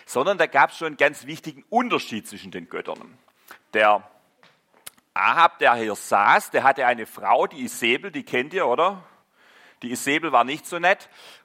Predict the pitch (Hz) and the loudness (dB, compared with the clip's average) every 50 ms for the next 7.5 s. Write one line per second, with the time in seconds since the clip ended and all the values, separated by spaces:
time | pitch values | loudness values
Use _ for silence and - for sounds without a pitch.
0 | _ _ _ 131 127 123 - - 220 254 247 - 180 - - 98 117 143 175 202 | _ _ _ -8 -8 -8 -6 -4 -4 -4 0 0 0 2 4 4 4 4 4 0
1 | 196 156 147 156 - - 180 175 202 202 - 202 202 202 196 - - - - 120 | -2 -2 -2 -2 -2 -2 -8 -12 -12 -4 0 2 4 4 4 2 -4 -10 -10 -10
2 | 110 - - 107 - 104 - 92 95 - - _ - 120 113 120 156 165 - - | -10 -10 -14 -16 -16 -8 -4 -4 -4 -4 -6 _ -16 -10 -2 -2 -2 -2 -2 -4
3 | 185 156 147 151 170 185 190 180 - 175 165 - - - _ _ - - - _ | -4 0 0 0 0 -2 -6 0 2 2 2 2 0 -8 _ _ -20 -20 -20 _
4 | _ _ _ _ _ _ _ _ _ _ _ - 123 151 190 196 139 117 - 127 | _ _ _ _ _ _ _ _ _ _ _ 0 0 4 6 6 6 6 4 -2
5 | 131 131 131 135 - - 131 120 120 117 107 101 - _ 165 185 240 254 247 - | -4 -4 -4 -2 0 0 0 0 -2 -4 -6 -6 0 _ 2 4 4 2 2 2
6 | - 110 98 95 95 - - - 123 120 - 139 120 113 117 131 147 185 190 208 | 0 -2 0 0 -2 -6 -6 -6 -6 -6 -6 -8 -10 -8 -6 -4 -4 -4 -4 -6
7 | 190 - 240 226 - 127 98 92 92 | -4 -4 -4 -2 0 0 0 0 -2